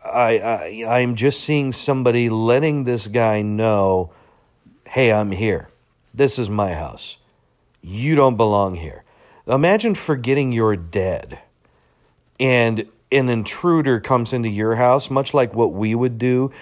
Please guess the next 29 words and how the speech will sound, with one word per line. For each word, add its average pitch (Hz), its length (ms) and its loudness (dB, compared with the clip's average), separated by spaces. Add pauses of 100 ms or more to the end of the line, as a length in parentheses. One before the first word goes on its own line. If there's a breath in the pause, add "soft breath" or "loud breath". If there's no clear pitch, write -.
(180 loud breath)
if 101 180 0
we're 110 240 0
just 107 560 -6
sitting 123 340 -2
there 127 140 0
reading 120 320 -2
a 107 40 -2
book, 117 340 4
drinking 113 340 -2
coffee 117 440 2
in 101 100 -2
our 117 280 4
house, 120 360 4
and - 400 -14
all 117 60 4
of 117 40 2
a 110 80 -2
sudden 110 320 2
things 117 320 -4
started 110 320 0
to 98 80 -4
shake 113 400 0
and 107 120 -2
move 110 260 0
or 104 60 0
you 104 180 -2
heard 113 200 0
a 104 60 2
voice, 101 420 2